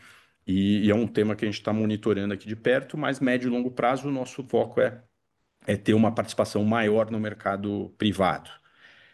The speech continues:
É, e com relação à semaglutida, é, eu não queria dividir aqui, é, é, questões aqui de, de, de, de valor potencial, né? É,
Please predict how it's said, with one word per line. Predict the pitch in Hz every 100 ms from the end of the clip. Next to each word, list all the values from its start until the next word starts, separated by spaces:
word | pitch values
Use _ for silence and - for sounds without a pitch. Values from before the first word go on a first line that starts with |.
| _ _ -
É, | 92 95 95 95 95
e |
com | - 190
relação | 175 170 - 143
à |
semaglutida, | - 123 113 104 - - 160 104 92 - - _ _ _ -
é, | 98 98 98 98 98 95 92 92 90 98 _ _
eu | 98
não | 117
queria | 127 139
dividir | 123 113 107 98 120
aqui, | 117 - 135 110 87 87 87
é, | 90 82 - 90 87
é, | 85
questões | 95 - 104 98
aqui | 90 -
de, | 90 92 90
de, | - 90 85
de, | - 87 82 87 _ _ _ _ _
de | - 90 92 90 87 87 87 85 - - - - _ -
valor | 90 92 135 135
potencial, | 101 101 110 107 - 98 120 143 101
né? | 104 135 139 - - _
É, | 95 95 95 95 92